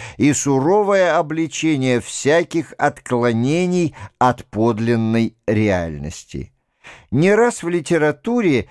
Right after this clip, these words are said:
высказывалась мысль, что Шестов был монодеистом, человеком одной идеи, одной всепоглощающей истины. Но это совершенно неправильно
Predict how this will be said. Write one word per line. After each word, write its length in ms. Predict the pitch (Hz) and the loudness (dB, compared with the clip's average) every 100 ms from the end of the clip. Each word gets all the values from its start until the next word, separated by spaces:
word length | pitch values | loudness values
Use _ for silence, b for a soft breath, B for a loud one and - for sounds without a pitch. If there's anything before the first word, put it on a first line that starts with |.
| B | B
высказывалась 880 | - 135 165 - 214 202 185 160 139 | -2 0 0 0 0 0 0 -2 -4
мысль, 520 | 143 214 226 170 139 113 | -4 -2 -2 -2 -2 -2
что 300 | - 160 151 | -2 -2 -2
Шестов 720 | - 208 233 - 190 160 127 | 0 0 0 0 -2 -2 -2
был 420 | 117 214 202 - _ _ | 0 2 0 -6 _ _
монодеистом, 1700 | 104 117 147 196 226 202 202 151 185 196 214 190 - - 87 71 69 _ _ _ _ _ _ B B | -4 0 2 2 0 0 -2 0 -2 0 -4 -4 -8 -8 -8 -8 -12 _ _ _ _ _ _ B B
человеком 760 | - 156 156 156 202 196 175 - | 0 4 4 4 0 0 -4 -2
одной 920 | 151 160 123 143 151 190 208 127 196 185 | 0 0 -2 -2 0 0 -2 -6 -8 -8
идеи, 640 | 156 202 170 107 85 - _ _ _ _ _ B - | -4 0 2 0 -6 -12 _ _ _ _ _ B 2
одной 800 | 156 135 120 151 202 220 139 - _ | 2 2 -2 -2 0 0 -2 -10 _
всепоглощающей 1300 | - 156 131 143 120 135 123 - 151 147 127 - 131 | -4 -4 -2 -2 0 0 0 0 2 2 -2 -2 -4
истины. 760 | - 131 - - 92 85 76 _ _ _ _ _ - | 0 -2 -2 -6 -6 -4 -6 _ _ _ _ _ -2
Но 200 | 202 233 | 2 2
это 180 | 226 170 | 0 -2
совершенно 580 | 143 131 110 165 180 | 0 0 0 -2 0
неправильно 960 | 180 180 - 123 110 110 113 110 110 110 | 0 0 -2 -2 0 2 0 -2 -2 -4